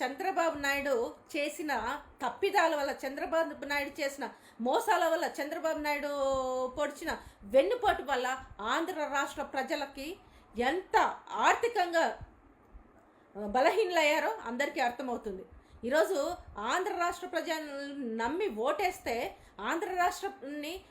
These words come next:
ఎక్కడో ఫస్ట్ ప్లేస్‌లో పెడతాడనుకుంటే లాస్ట్‌కి పాదాల దగ్గర, అంటే కేంద్రం పాదాల దగ్గర, ఆ, ఆ, అందరికంటే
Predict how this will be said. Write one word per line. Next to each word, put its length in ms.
ఎక్కడో 580
ఫస్ట్ 240
ప్లేస్‌లో 320
పెడతాడనుకుంటే 1040
లాస్ట్‌కి 800
పాదాల 400
దగ్గర, 380
అంటే 180
కేంద్రం 500
పాదాల 520
దగ్గర, 400
ఆ, 40
ఆ, 280
అందరికంటే 640